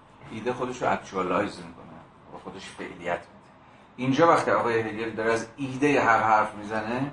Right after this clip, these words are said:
چون که خودش هم داره میگه، داره از فعلیت یابی حق سخن میگه، از فعلیت یابی ایدهٔ حق که مستلزم پی گرفتن کانسپت حق. حالا باید حواسمون باشه،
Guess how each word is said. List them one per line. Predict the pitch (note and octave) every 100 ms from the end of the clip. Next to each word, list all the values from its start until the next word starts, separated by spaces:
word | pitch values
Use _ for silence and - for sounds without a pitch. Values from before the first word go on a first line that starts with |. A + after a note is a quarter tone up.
| -
چون | G#2+ A2
که |
خودش | G#2+ G#2+ G#2
هم | G#2 G2+
داره | G2+
میگه، | G2+ G2 A2 B2+ - - -
داره | A2
از | A#2+ -
فعلیت | - - G2 G2 F#2+ F#2+
یابی | F#2+ F#2 G#2+ A#2+ A2+ - - -
حق | G2 - - -
سخن | - D#2+ -
میگه، | D#2+ D2+ D2+ D2+ - -
از | - -
فعلیت | E2+ F2+ F2 F2+
یابی | F2+ G#2 A#2+ - A2+ F#2+
ایدهٔ | A2+ G2 F2+
حق | E2+ - -
که | G#2
مستلزم | G#2+ - G#2+ G#2 A#2 B2+
پی | A#2+ A2 G#2
گرفتن | G#2 G2+ - B2 C3
کانسپت | C3 - G#2+ G2+ - C3 -
حق. | G2 F#2+ E2+ - - - - - - - - - - -
حالا | A2 C3
باید | D3
حواسمون | C3+ A#2+ C#3 D3+ D3+ D3
باشه، | C#3 C3 -